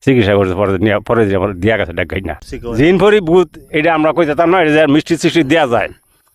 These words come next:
Speaker 1: এক বছর আমি একটা পাইছিলাম, দা-, এরমভাবে দৌ-, দৌড়াল-, এরমভাবে দৌড়ছি গিয়া তাল গাছটা দৌড়িয়া, পরে ওই এনে ধান কাটি আমার বাড়ি দুই কিলোমিটার উত্তরে।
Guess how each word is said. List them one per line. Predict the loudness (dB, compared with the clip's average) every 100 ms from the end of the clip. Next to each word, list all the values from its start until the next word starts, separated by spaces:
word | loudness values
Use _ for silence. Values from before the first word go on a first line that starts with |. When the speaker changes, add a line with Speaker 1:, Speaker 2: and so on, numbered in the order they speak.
| -4
Speaker 1:
এক | -2
বছর | -2 0 2
আমি | 2
একটা | 0 0
পাইছিলাম, | -2 0 0 0 -4 _ _ _ _ _ _ _ _ _ -16
দা-, | -8 -4
এরমভাবে | 0 2 2 2
দৌ-, | 0
দৌড়াল-, | -2 2 4 4 2
এরমভাবে | 2 2 2
দৌড়ছি | 2 0 2
গিয়া | 0
তাল | 0 -2
গাছটা | 0 -2
দৌড়িয়া, | 2 2 2
পরে | 2 -2 -2 _
ওই | -4 -2
এনে | -2
ধান | -2 -4
কাটি | -4 -10 -12 -20 _ _ _
আমার | -10 -6
বাড়ি | -2 -2
দুই | -2 -2
কিলোমিটার | 2 2 2 2
উত্তরে। | -2 0 -2